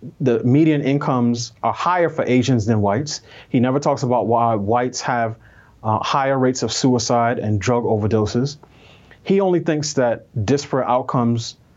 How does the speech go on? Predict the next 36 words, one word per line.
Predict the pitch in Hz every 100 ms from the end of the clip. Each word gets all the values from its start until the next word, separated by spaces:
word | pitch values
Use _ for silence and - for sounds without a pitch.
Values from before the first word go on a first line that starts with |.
| _ - -
uh, | 113 110 104
and, | - 110 107
and | 113 107
racial | 123 139 139
inequities, | 117 120 123 127 113 107 98 - _ _ _ - _ _ -
uh, | -
harm | - - 139 131 123 110 -
Black | 98 127 120
and | 135 107
brown | 120 120
communities. | 120 107 101 92 90 90 - _ -
But | 120 113
part | 175 151
of | 135
that, |
as | 117 113
I |
said, | 117 127 98 - - -
he's | 185 -
consumed | 143 - 147
with | 127
skin | 117 139 131
color, | 131 113
and | 110
he | 147
can't | 151 127
see | - 131 117
th-, | 127 -
anything | 139 135 131 120 110
outside | 113 - 120 110
of | 104
his | 104
own, | 110 107 104 104 - - - -
his | 131 113
own | 113
ideology. | 104 104 107 107 104 90 95